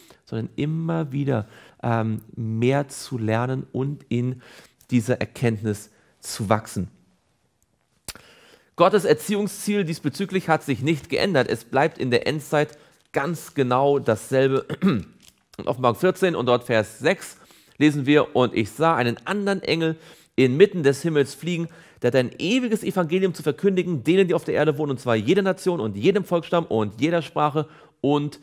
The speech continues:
jedem Volk. Der sprach mit lauter Stimme: ‚Fürchtet Gott und gebt ihm die Ehre,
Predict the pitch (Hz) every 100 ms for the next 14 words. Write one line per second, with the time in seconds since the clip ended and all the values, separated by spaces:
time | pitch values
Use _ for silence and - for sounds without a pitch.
0 | _ _ 98 95 120 143 127 131 135 135
1 | _ _ - - - 165 123 85 - -
2 | - _ - 101 135 135 131 120 113 117
3 | 151 147 139 - - 185 165 160 165 170
4 | - 113 143 143 127 120 127 135 131